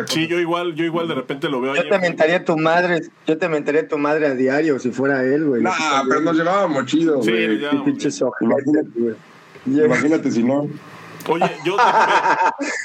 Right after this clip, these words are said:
Speaker 1: déjame te cuento una anécdota de aquí que estuvo también cagadísima, güey, pero esto fue en un evento, o sea, fue en un viaje aquí en México.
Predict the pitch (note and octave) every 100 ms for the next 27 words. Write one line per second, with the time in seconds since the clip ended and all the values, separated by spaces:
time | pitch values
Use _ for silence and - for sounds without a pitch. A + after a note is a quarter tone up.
0 | - - - - E3+ G3+ G3+ D#3 F3 F#3+
1 | F#3+ D#3+ E3+ F3+ E3 D3 B2+ - D#3+ F3+
2 | D#3+ C3+ D#3+ F3 C#3+ C3+ E3 D#3+ C3 C3
3 | D#3 D#3 B2+ A#2+ C3 D#3 E3 F3 E3 E3+
4 | E3 D3 D#3 D#3+ D#3 - D3+ D3+ E3 D#3+
5 | D#3 D#3 D3+ D3 C#3 C#3+ C#3+ B2+ A#2+ A2+